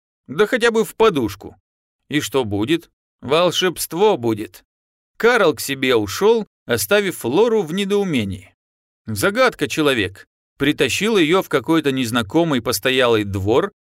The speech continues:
напугал перед сном, мол, мало ли что ночью может приключиться, а потом ножик всучил,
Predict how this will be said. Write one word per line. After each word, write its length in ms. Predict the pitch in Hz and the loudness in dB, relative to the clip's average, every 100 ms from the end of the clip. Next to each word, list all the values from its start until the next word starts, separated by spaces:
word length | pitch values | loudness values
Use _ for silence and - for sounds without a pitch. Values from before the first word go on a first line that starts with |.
| _ - | _ -6
напугал 580 | 135 127 135 113 143 196 | -4 -2 -4 0 2 2
перед 300 | 220 214 - | 0 -2 -4
сном, 360 | 190 208 180 - _ - | 0 0 -2 -10 _ -6
мол, 320 | 165 214 190 | 0 2 2
мало 320 | 170 262 247 | 2 2 2
ли 160 | 233 220 | 2 0
что 240 | - 240 | -2 0
ночью 400 | 247 247 165 170 | 2 0 0 -2
может 320 | 170 156 143 | 0 0 0
приключиться, 720 | 127 175 208 160 123 98 85 - _ _ | -2 -2 -2 -6 -8 -6 -10 -12 _ _
а 140 | - 101 | -6 -2
потом 380 | 104 170 220 | -2 2 2
ножик 500 | 196 165 269 330 170 | 2 0 0 0 -2
всучил, 580 | - - 190 - 104 92 | -4 -4 -4 -4 -6 -10